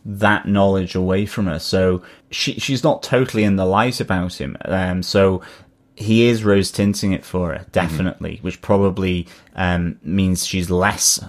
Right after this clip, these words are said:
Speaker 1: freaked out if he started saying, "Well, I've actually committed your, your brother to a psychiatric hospital."
Speaker 2: <laughs> Yeah.
Speaker 1: Um, he tried to kill me. I've come back. F-, I mean, like, there's a lot he's keeping from her. And yeah, you're probably right that there's an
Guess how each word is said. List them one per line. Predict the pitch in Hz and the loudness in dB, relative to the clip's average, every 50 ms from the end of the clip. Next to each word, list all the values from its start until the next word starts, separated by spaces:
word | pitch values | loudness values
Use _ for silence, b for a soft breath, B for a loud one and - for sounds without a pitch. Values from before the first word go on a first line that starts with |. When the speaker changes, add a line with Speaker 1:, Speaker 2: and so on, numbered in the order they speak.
| _ _ | _ _
Speaker 1:
freaked | - - - 92 85 80 - - - | -14 -6 -6 -4 -4 -6 -8 -8 -8
out | 82 80 78 76 - | -8 -6 -8 -10 -6
if | - 87 85 - - - _ _ | -6 -6 -6 -6 -12 -20 _ _
he | - 90 90 82 | -12 -8 -8 -6
started | - - 92 90 - 90 | -2 0 0 0 -2 -4
saying, | 85 - - 87 85 85 | -6 -4 -4 -4 -4 -2
"Well, | - 135 147 143 | 0 2 4 4
I've | 139 151 | 4 4
actually | 160 - - - 101 | 2 0 0 -6 -6
committed | - - 101 92 - 92 85 87 - | -4 -2 -4 -4 -4 -6 -10 -8 -6
your, | - 92 87 87 85 - - | -4 -2 -2 -2 -4 -6 -6
your | - 90 | -8 -6
brother | 87 - 90 90 85 85 85 - | -2 0 0 0 0 -4 -8 -8
to | - - - 87 87 85 - | -10 -10 -8 -8 -8 -6 -8
a | - | -8
psychiatric | - - 85 85 85 - 90 92 - - - - | -8 -8 -8 -8 -6 -6 -6 -6 -6 -8 -12 -8
hospital." | - 85 85 - - - - - - 82 78 - | -6 -8 -8 -8 -10 -14 -12 -10 -8 -10 -8 -4
Speaker 2:
<laughs> | - | -2
Yeah. | 82 76 - B B _ | -2 -2 -2 B B _
Speaker 1:
Um, | - 92 92 92 82 | -2 0 0 0 0
he | 85 - 110 120 127 | -4 -4 -2 0 0
tried | 113 - 117 104 92 - | 2 2 2 2 2 0
to | 98 | -4
kill | - - - 98 92 90 90 | -6 -2 -2 0 0 0 0
me. | 90 95 101 104 101 98 92 B B B B B B | 0 0 2 2 0 0 -4 B B B B B B
I've | - 98 104 107 107 | 0 2 2 2 0
come | - - 101 | 0 -2 0
back. | 90 92 85 - | 0 0 -2 -4
F-, | - - | -6 -4
I | 95 | -2
mean, | 98 104 101 101 | 0 2 2 2
like, | 95 101 98 90 90 - | 2 2 0 0 -2 -2
there's | 104 98 101 | -2 0 0
a | 101 | 0
lot | 101 101 101 107 107 - 95 | 2 2 4 4 4 4 2
he's | 95 90 87 | -4 -8 -8
keeping | - - 98 98 90 - - 104 | -8 -6 -6 -6 -6 -4 -6 -8
from | 90 - 92 87 87 | -6 -6 -6 -6 -4
her. | 82 - - | -4 -4 -4
And | 87 92 95 101 | -2 -2 0 0
yeah, | 98 87 65 - | 0 0 -2 -4
you're | - 98 95 | -4 -4 -4
probably | - - 120 123 113 95 | -2 -2 -2 -2 -2 -2
right | 87 92 92 92 82 - - | 0 0 -2 -2 -2 -6 -6
that | - 151 185 - | -6 -6 -6 -4
there's | 98 92 87 - B B B B | -6 -6 -6 -6 B B B B
an | B - - | B -8 -6